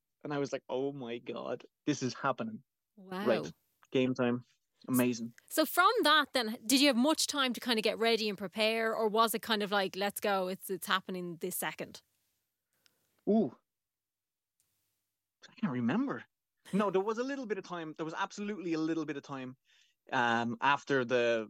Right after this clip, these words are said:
Speaker 1: the announcement that we made it.
Speaker 2: Okay.
Speaker 1: Um, for sure. It wasn't very long, but I definitely know there was a little bit of time in between.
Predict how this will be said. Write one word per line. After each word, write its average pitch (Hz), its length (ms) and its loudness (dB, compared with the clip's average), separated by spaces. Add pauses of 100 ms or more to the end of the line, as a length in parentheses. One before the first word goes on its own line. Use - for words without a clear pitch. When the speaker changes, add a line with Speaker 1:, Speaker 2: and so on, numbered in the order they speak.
Speaker 1:
the 131 100 -8
announcement 123 480 -6
that 113 160 -4
we 120 140 -6
made 113 260 -4
it. - 80 -12 (300)
Speaker 2:
Okay. 190 240 -12 (240)
Speaker 1:
Um, 110 400 -4
for 139 160 -4
sure. 131 320 -2 (960)
It 139 60 -6
wasn't 170 320 -2
very 175 220 -2
long, 135 360 -8 (200)
but 139 80 -4
I 135 60 -2
definitely 147 380 -4
know 147 120 -4
there 135 80 -6
was 127 140 -10
a - 100 -8
little 135 140 -6
bit 123 100 -6
of 120 60 -12
time 127 240 -8
in 123 60 -8
between. 131 360 -6